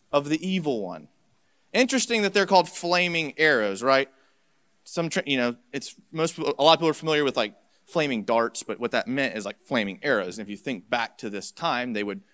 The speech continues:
literally light their arrows on fire and then shoot them at people, because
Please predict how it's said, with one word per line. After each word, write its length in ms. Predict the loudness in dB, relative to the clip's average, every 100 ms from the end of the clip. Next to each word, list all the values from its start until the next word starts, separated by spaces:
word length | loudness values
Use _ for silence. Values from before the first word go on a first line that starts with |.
| _ _ _ -10
literally 440 | -2 0 0 -2
light 300 | -2 0 0
their 160 | -2 -6 -2
arrows 340 | 0 0 -2
on 160 | -6 -8
fire 380 | -8 -4 -4
and 100 | -4
then 100 | -4
shoot 340 | -2 0 0 0
them 120 | -6
at 160 | -6 -10
people, 340 | -16 -16 -20 _ _ _ _ _ _ _ _
because 500 | -4 2 2 4 0